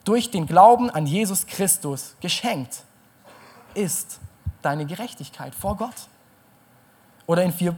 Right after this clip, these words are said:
Vers fünf am Ende. „Dann wird ihm sein Glaube als Gerechtigkeit angerechnet werden.“ Oder auch zum Beispiel, äh, noch in fünf, Vers eins. „Aufgrund des Glauben,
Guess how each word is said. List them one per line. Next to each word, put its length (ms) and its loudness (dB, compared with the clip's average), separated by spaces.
Vers 240 -2
fünf 240 0
am 100 2
Ende. 320 2
„Dann 280 8
wird 120 4
ihm 60 2
sein 320 2
Glaube 720 8
als 200 2
Gerechtigkeit 640 -2
angerechnet 540 -6
werden.“ 260 -14
Oder 300 8
auch 160 6
zum 180 -2
Beispiel, 580 2
äh, 120 0
noch 220 0
in 100 -6
fünf, 300 -2
Vers 240 -2
eins. 420 0
„Aufgrund 380 -2
des 160 -2
Glauben, 440 2